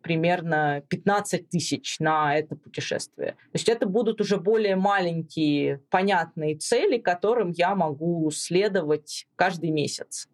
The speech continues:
Было бы хорошо вкладывать эти деньги либо в какие-то консервативные активы на финансовом рынке, либо, например, относить их в банк.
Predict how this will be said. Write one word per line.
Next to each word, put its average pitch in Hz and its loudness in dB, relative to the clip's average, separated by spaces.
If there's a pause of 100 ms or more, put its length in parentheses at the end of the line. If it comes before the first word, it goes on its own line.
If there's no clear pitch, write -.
(100)
Было 277 2
бы 220 0
хорошо 226 0
вкладывать 196 0
эти 180 -2
деньги 175 0
либо 156 0
в 151 2
какие-то 151 0
консервативные 185 0
активы 165 0
на 151 0
финансовом 151 -2
рынке, 381 0
либо, 196 0
например, 175 0
относить 175 -4
их 151 0
в 135 -6
банк. 127 -2